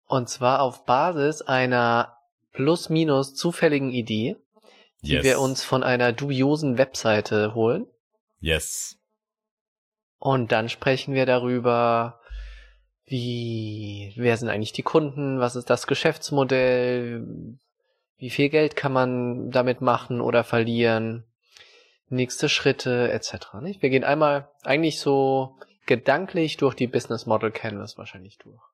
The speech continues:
Speaker 2: Uh,
Speaker 1: Hm.
Speaker 2: mit Framework. Na,
Speaker 1: Hm.
Speaker 2: mal gucken, ob ich, ob ich das hinbekomme. Ähm,
Speaker 1: Und?
Speaker 2: aber das ist eigentlich eine geile Idee. Ja.
Speaker 1: Und
Speaker 2: Mhm.
Speaker 1: warum sind Notizen so wichtig?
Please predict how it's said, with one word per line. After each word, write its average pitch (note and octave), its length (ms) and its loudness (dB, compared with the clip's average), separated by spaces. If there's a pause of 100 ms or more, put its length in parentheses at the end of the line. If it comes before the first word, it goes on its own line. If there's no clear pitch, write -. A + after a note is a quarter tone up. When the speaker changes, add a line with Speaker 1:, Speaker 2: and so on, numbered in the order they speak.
(420)
Speaker 2:
Uh, D#3 440 4 (360)
Speaker 1:
Hm. F3 280 -4
Speaker 2:
mit E2+ 100 -2
Framework. F#2+ 640 0
Na, F#2 180 0
Speaker 1:
Hm. F2+ 80 2
Speaker 2:
mal F2 80 0
gucken, F2+ 220 -2
ob D#2+ 120 -2
ich, E2 160 -6
ob E2 80 -6
ich D#2+ 80 -8
das - 180 -8
hinbekomme. F2 600 -4 (600)
Ähm, F2 420 2 (200)
Speaker 1:
Und? C#3+ 120 2
Speaker 2:
aber - 60 4
das F#2+ 160 0
ist G2+ 140 -4
eigentlich A#2+ 360 0
eine A2+ 100 0
geile G2+ 220 2
Idee. F2+ 340 -4
Ja. B2 300 2 (120)
Speaker 1:
Und D#3+ 140 2
Speaker 2:
Mhm. A2+ 60 4
Speaker 1:
warum E3 180 6
sind D#3+ 160 -2
Notizen D3+ 500 -2
so C3+ 140 4
wichtig? G3+ 420 -2